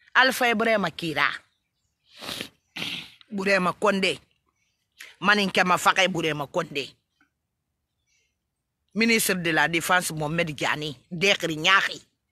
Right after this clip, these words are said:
Dekri Nyahi Mohamed Diani. Ministre de la Défense. Dunya Barali. Wanu wala ala ka wo sare fi.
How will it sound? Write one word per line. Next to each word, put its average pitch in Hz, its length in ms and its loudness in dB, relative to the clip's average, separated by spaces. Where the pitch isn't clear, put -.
Dekri 285 680 6
Nyahi 262 500 8
Mohamed 226 400 4
Diani. 170 400 0
Ministre 214 360 0
de 175 140 -6
la 143 120 0
Défense. 156 500 -4
Dunya 240 240 0
Barali. 196 540 0
Wanu 427 400 8
wala 392 260 10
ala 440 180 10
ka 349 80 8
wo 339 100 8
sare 247 280 6
fi. 254 360 2